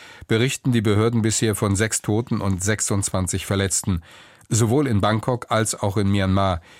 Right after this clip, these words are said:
geht die Suche nach Verschütteten weiter. Zahlreiche Länder und Organisationen haben ihre Hilfe angeboten, darunter Indien, die E U und die uno. China hat sich bereit erklärt,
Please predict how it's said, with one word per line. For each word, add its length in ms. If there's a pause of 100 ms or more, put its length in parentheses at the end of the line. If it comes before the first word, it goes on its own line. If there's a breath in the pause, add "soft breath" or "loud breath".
(180 loud breath)
geht 380
die 100
Suche 320
nach 140
Verschütteten 600
weiter. 300 (1000 loud breath)
Zahlreiche 480
Länder 340
und 140
Organisationen 840
haben 220
ihre 200
Hilfe 340
angeboten, 640 (300 loud breath)
darunter 320
Indien, 540
die 300
E 40
U 240
und 340
die 120
uno. 340 (480 soft breath)
China 400
hat 140
sich 200
bereit 280
erklärt, 420